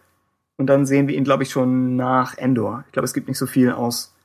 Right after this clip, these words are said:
aus der Zeit unter dem Imperator, was wirklich direkt in einem Roman gezeigt wird. Also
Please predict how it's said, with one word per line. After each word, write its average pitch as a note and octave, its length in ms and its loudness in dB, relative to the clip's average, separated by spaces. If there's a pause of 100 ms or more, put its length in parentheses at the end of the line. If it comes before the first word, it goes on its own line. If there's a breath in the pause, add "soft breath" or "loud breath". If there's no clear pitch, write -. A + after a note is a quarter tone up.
(200)
aus C3 100 -14
der A#2+ 120 -2
Zeit - 280 0
unter D3 200 4
dem C3+ 140 4
Imperator, C3 500 -2
was A#2+ 140 0
wirklich A#3 240 -6
direkt B2+ 360 0
in B2 140 0
einem B2 180 2
Roman A#2+ 360 2
gezeigt - 400 -6
wird. D2+ 180 -12 (680)
Also A2+ 420 -4